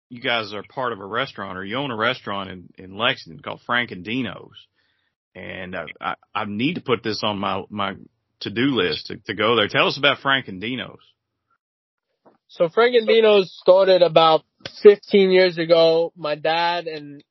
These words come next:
Speaker 2: our client, John Williams, they partnered with the first Frank and Dino's in Boca Raton, Florida. And once I moved up to U K, I saw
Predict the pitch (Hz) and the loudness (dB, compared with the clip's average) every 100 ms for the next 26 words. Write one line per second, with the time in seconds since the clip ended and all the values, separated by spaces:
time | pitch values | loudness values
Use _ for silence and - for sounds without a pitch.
0 | _ 165 143 139 - 156 160 151 139 143 | _ -6 -6 -6 -10 -8 -6 -8 -10 -8
1 | 147 151 147 151 160 165 170 170 _ _ | -6 -6 -6 -6 -6 -8 -12 -16 _ _
2 | _ _ _ _ _ _ - 147 _ 170 | _ _ _ _ _ _ -4 -4 _ 0
3 | 170 165 160 160 _ _ _ 170 147 147 | 0 0 0 -2 _ _ _ -6 -4 -4
4 | 139 175 170 - 170 160 156 160 160 156 | -2 -2 -2 -6 -8 -6 -8 -6 -6 -6
5 | 151 156 143 139 139 _ _ _ _ 151 | -6 -8 -8 -12 -18 _ _ _ _ 2
6 | 156 165 160 151 - 151 143 - 143 147 | 2 2 0 0 -2 -6 -8 -8 -4 -2
7 | 160 165 175 180 _ _ _ _ _ _ | -2 -4 -8 _ _ _ _ _ _ _
8 | _ _ _ _ - 151 151 147 147 147 | _ _ _ _ -8 -4 -2 -2 -6 -20
9 | _ _ _ 165 170 220 214 214 202 202 | _ _ _ -4 -2 -2 -2 -4 0 0
10 | 190 175 180 175 _ - 165 156 151 151 | 0 2 2 0 _ -8 -6 -6 -8 -10
11 | 165 190 170 175 170 160 156 147 _ _ | -12 -12 0 2 4 4 0 -4 _ _
12 | _ _ _ _ _ _ _ _ 147 147 | _ _ _ _ _ _ _ _ -2 -2
13 | - 185 185 185 185 | 2 4 4 4 2